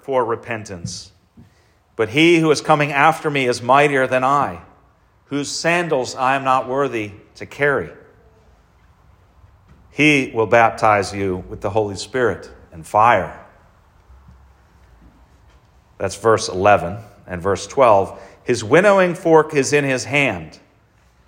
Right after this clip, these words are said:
and he will clear his threshing floor and gather his wheat into the barn. But the chaff he will burn with unquenchable fire."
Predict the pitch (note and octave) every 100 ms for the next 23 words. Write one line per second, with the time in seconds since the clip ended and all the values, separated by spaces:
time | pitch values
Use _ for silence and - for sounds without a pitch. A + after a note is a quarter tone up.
0 | _ - G2 A#2+ A#2 A2+ D#3 D#3 D#3+ D3
1 | B2+ - C#3+ C#3+ - A2+ F#2+ A2+ G2 F#2+
2 | F#2+ A2 A2+ C3 C3 A#2+ A2+ B2 B2+ G2
3 | G2 G2 F#2 G#2+ G#2+ D#2 D2+ - _ _
4 | _ _ _ - G2+ G#2+ - C#3 C#3+ C3
5 | C#3 B2+ B2 B2+ C3+ A#2 G#2+ G2+ G#2 G#2
6 | - A2+ G#2 F#2+ F#2+ - B2+ A#2 D#2